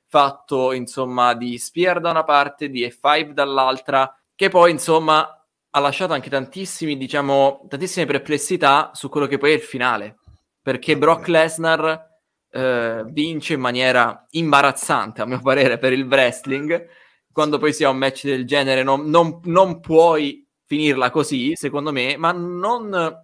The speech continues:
quando hai un match del genere intendo con uno star power del genere, per come lo costruisci tra due bestie, cioè tu vincere in quella maniera la trovo veramente un, un insulto completamente al wrestling, e lo devo dire, ragazzi.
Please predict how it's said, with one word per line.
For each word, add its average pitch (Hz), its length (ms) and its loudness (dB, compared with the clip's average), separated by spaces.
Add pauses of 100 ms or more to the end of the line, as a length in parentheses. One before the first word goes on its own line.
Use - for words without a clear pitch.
(560)
quando 156 280 -4
hai 175 40 2
un 175 60 0
match 196 220 -4
del 170 180 -4
genere 180 300 -2
intendo 139 280 -6
con 143 140 -4
uno 147 100 -4
star 143 240 -6
power 156 300 0
del 127 180 -10
genere, 123 380 -4
per 139 140 -10
come 170 160 -4
lo 151 100 -2
costruisci 139 680 -8 (340)
tra 175 100 -2
due 175 160 0
bestie, 151 580 0 (160)
cioè 156 140 0
tu 180 100 0
vincere 170 360 -2
in 139 60 -6
quella 185 220 0
maniera 147 560 0
la 151 120 -2
trovo 156 240 -2
veramente 160 400 -4
un, 147 160 -8
un 165 200 -6
insulto 147 720 -8
completamente 143 680 -8
al 113 60 -10
wrestling, - 520 -20
e - 80 -16
lo 147 80 -2
devo 165 220 -2
dire, 123 220 -4
ragazzi. 110 440 -12